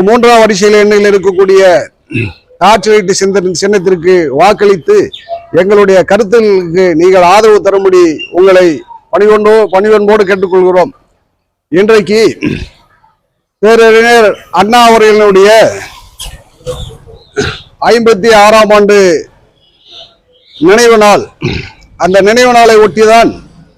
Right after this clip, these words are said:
ஈரோட்டிலே தந்தை பெரியார் அவர்கள் வாழ்ந்த, பிறந்த அந்த நினைவு இல்லத்திலே இருந்து இன்றைக்கு நிறைவு பிரச்சாரமாக நாங்கள் அந்த பிரச்சாரத்தை முன்னெடுத்திருக்கிறோம். ஆகவே ஈரோடு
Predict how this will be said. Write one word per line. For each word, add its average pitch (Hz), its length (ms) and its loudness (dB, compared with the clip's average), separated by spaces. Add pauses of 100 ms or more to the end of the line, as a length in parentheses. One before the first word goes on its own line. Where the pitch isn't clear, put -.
(220)
ஈரோட்டிலே 220 640 2 (260)
தந்தை 233 360 0
பெரியார் 226 440 2
அவர்கள் 214 400 2
வாழ்ந்த, 214 360 2 (800)
பிறந்த 233 360 0 (600)
அந்த 196 240 0
நினைவு 233 360 2
இல்லத்திலே 220 440 0
இருந்து 220 300 2 (840)
இன்றைக்கு 208 380 0
நிறைவு 247 440 2
பிரச்சாரமாக 220 640 0 (540)
நாங்கள் 208 360 2
அந்த 196 220 -2
பிரச்சாரத்தை 214 600 0 (760)
முன்னெடுத்திருக்கிறோம். 196 800 0 (680)
ஆகவே 226 460 2 (640)
ஈரோடு 240 380 2